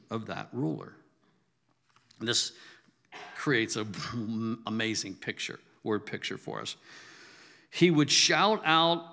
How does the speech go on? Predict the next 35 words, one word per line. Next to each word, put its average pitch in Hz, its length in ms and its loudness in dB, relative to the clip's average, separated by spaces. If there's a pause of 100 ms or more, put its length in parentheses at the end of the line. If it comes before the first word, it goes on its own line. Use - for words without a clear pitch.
(1080)
oh, 135 420 -4
I 117 100 -4
can't 110 200 -6
pronounce 95 360 -8
it, 107 120 -4 (180)
O 110 120 -2
Y 104 280 -2
E 104 200 -6
Z, 104 260 -4
Ove, 110 420 -4
like 113 240 -4
Oves, 127 640 0
Ove, 120 180 -2
I 110 320 -2
don't 104 140 -6
know. - 140 -10 (460)
Something 117 360 -2
that 98 60 -2
starts 95 260 -2
with 90 100 -8
an 90 100 -6
O, 90 260 -8
ends 101 180 -2
with 95 120 -8
a 90 80 -10
Z. 95 280 -6 (1900)
And 147 180 6
then 208 220 8
make 196 220 8
the 180 80 4
proclamation, 147 1040 4 (400)
so 147 280 4
whenever 156 680 2
people 175 460 2
heard 160 580 2